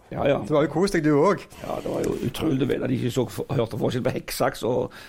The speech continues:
Speaker 1: og så, og sag som feller tre. Når jeg er fra Hedmark,
Speaker 2: Det var, det var
Speaker 1: når jeg,
Speaker 2: Marbella, det.
Speaker 1: når jeg er fra Hedmarken i tillegg, ikke har forskjell på det, da kan jeg ikke ha felt mye tre.
Speaker 2: Ifølge han selv så hadde han, eh, trevler i hendene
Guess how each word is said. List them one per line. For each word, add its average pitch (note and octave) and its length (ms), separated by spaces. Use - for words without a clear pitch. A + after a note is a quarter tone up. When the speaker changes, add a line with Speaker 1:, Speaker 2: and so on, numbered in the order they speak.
Speaker 1:
og C3+ 240
så, B2+ 220
og C3+ 400
sag C3 400
som C3 80
feller A#2 240
tre. C3+ 160
Når E3+ 240
jeg D3+ 160
er - 80
fra D3 160
Hedmark, C#3+ 400
Speaker 2:
Det - 20
var, C#3+ 140
det C#3+ 160
var D3+ 100
Speaker 1:
når D#3 80
jeg, D3+ 140
Speaker 2:
Marbella, C#3+ 240
det. - 80
Speaker 1:
når C3+ 100
jeg D#3 60
er D#3 100
fra D3+ 140
Hedmarken D3 420
i C3+ 80
tillegg, C#3 380
ikke C#3+ 240
har C3+ 160
forskjell B2+ 260
på C3 80
det, C3 160
da C3+ 80
kan C3+ 100
jeg C3+ 80
ikke D#3 80
ha D3+ 80
felt C#3 160
mye C#3 160
tre. D3 140
Speaker 2:
Ifølge A2+ 360
han A#2+ 120
selv B2 200
så B2+ 120
hadde A2+ 240
han, A2+ 180
eh, A#2 280
trevler G#2 540
i A2+ 60
hendene A2+ 380